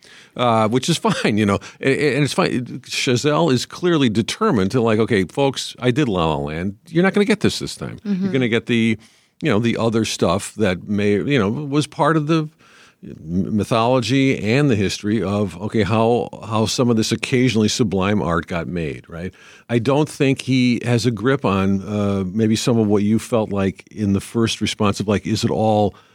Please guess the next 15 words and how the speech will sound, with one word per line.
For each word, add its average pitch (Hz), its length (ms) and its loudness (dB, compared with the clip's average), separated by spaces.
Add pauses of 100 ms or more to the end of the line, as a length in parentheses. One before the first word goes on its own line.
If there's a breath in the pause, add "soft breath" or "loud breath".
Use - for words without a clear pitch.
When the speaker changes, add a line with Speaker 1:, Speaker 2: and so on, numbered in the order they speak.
(320 soft breath)
Speaker 1:
is 107 200 -6
it, 107 100 -2
is 87 360 -6
he 98 120 -2
quite 107 420 -2
sure 131 300 0
of 107 80 0
the 98 140 2
effects, - 680 -4
the 95 380 -6
dramatic 107 420 2
effects 104 400 0
or 101 120 -4
the 92 100 -2
comic 104 480 -2